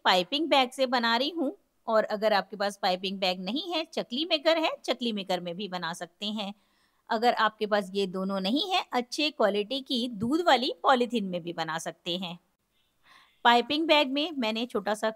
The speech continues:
कट लगा दिया है और अब इसमें डाल देंगे स्टार नोजल।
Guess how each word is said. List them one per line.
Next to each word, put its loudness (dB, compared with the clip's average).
कट 4
लगा 6
दिया 2
है 2
और 8
अब 6
इसमें 0
डाल 2
देंगे 0
स्टार 2
नोजल। -2